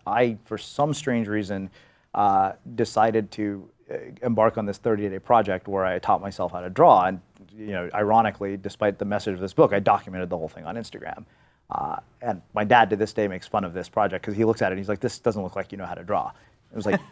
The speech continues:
you know, <laughs> 'cause I, I had a picture, you know, I literally, I started the project with a picture of, uh, an apple, and the very last thing I drew on day thirty was a picture of Steve Jobs. And I was like, "That kinda looks like Steve Jobs,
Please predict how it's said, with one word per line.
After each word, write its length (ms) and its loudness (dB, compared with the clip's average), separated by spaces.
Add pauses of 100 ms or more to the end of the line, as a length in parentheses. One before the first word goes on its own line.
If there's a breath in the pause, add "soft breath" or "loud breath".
you 100 6
know, 140 8
<laughs> 220 6
'cause 200 8
I, 360 6
I 60 10
had 160 8
a 40 4
picture, 400 6
you 80 8
know, 60 10
I 120 8
literally, 500 8
I 60 8
started 320 6
the 80 4
project 280 6
with 80 2
a 100 4
picture 240 6
of, 120 4 (120)
uh, 180 4
an 140 4
apple, 500 6
and 120 0
the 60 0
very 220 8
last 220 2
thing 140 -6
I 80 2
drew 180 0
on 120 -2
day 160 0
thirty 260 -4
was 140 -6
a 40 -10
picture 280 -2
of 80 -4
Steve 240 -8
Jobs. 340 -2 (300 soft breath)
And 80 6
I 20 8
was 80 4
like, 140 4
"That 180 8
kinda 260 6
looks 220 -4
like 100 -8
Steve 240 -14
Jobs, 380 -6